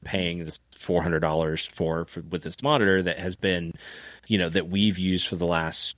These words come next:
two, you know, three years since our son was born, um, would now cost you an additional ten dollars a month. And if you didn't pay that ten dollars a month, all you would get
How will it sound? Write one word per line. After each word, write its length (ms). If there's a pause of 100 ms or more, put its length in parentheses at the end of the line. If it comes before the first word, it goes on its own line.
two, 460
you 140
know, 60
three 340
years 380
since 160
our 100
son 280
was 100
born, 360 (560)
um, 260 (120)
would 220
now 220
cost 360
you 80
an 60
additional 460
ten 260
dollars 320
a 40
month. 360
And 100
if 160
you 80
didn't 420
pay 200
that 220
ten 200
dollars 320
a 40
month, 280 (140)
all 320
you 160
would 200
get 360